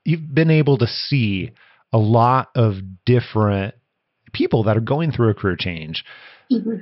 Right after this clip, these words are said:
Speaker 1: going through this type of process where they're wanting to do something that better fits them in their lives for a multitude of reasons. What else do you see that helps them as they're going through this process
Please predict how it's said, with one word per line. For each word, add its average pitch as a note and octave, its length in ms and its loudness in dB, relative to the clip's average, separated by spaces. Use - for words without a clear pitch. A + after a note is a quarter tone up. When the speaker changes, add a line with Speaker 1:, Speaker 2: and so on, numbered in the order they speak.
Speaker 1:
going D3 380 4
through B2 220 2
this B2 240 0
type A#2 220 2
of G#2 100 -2
process A#2+ 580 -2
where A2 340 4
they're G#2+ 160 4
wanting A2+ 500 0
to A2 100 -4
do G#2+ 180 0
something G#2 340 0
that G2 240 -4
better A2+ 280 4
fits - 380 0
them G2+ 440 0
in A#2 140 4
their G2+ 140 4
lives G#2 580 -2
for C3 100 4
a D3 40 6
multitude D#3+ 480 2
of D#2 120 -6
reasons. E2+ 460 -8
What F3+ 520 2
else D3+ 440 2
do A2+ 120 -2
you A#2+ 240 6
see F2 640 -2
that B2+ 160 0
helps F#3 360 0
them G2 360 0
as A#2+ 220 2
they're C#3 120 4
going A2+ 200 2
through A2 120 0
this G2+ 140 -2
process F#2+ 540 -2